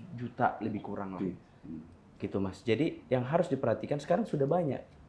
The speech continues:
Speaker 1: Kita ini, tadi su-, saya sampaikan di sesi sebelumnya, sudah terbantu sekarang peran K P U, adanya gerakan-gerakan dari akar rumput,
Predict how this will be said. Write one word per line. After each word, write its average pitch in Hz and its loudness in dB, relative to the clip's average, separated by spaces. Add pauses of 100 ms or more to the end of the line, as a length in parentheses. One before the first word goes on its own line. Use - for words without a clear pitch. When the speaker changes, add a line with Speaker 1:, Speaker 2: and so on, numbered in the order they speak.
(360)
Speaker 1:
Kita 139 2
ini, 175 6
tadi 180 4
su-, 165 -2
saya 139 2
sampaikan 135 6
di 123 4
sesi 123 -2
sebelumnya, 104 2 (320)
sudah 139 6
terbantu 151 8
sekarang 131 4
peran 123 4
K 117 0
P 98 6
U, 131 4
adanya 131 4
gerakan-gerakan 113 4
dari 107 2
akar 107 -2
rumput, 98 -2